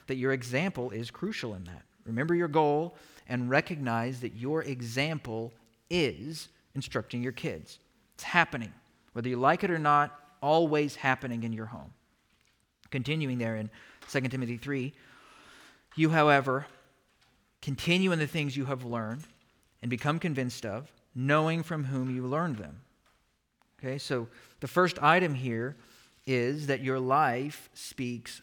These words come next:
volumes to your children. Your,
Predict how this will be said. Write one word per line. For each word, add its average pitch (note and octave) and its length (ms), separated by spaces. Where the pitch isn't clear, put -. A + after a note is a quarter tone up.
volumes B2 1000
to A2 180
your A2+ 260
children. B2+ 540
Your, A2+ 320